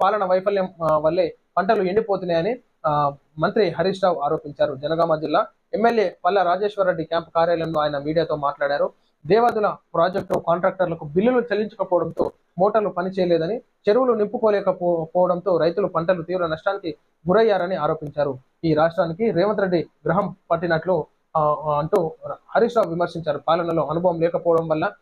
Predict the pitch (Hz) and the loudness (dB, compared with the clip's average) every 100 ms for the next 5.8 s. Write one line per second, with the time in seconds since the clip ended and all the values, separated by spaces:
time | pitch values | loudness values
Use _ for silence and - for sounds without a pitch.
0 | _ _ - 143 170 254 262 240 233 175 | _ _ -10 0 2 2 2 0 0 -4
1 | - _ - 254 - 233 - 196 160 - | -6 _ -2 0 2 0 2 -4 -4 -4
2 | 165 208 214 165 - _ - 185 214 196 | 0 2 2 0 -4 _ -2 -2 0 -2
3 | 160 165 - 175 170 151 147 143 131 156 | 0 -2 0 0 0 -2 -2 -2 -2 -4
4 | 165 180 185 180 175 175 185 180 170 156 | 0 0 0 -2 -2 -2 -4 -4 -2 0
5 | 165 165 147 151 - 151 156 | 0 0 -6 -8 -10 -8 -6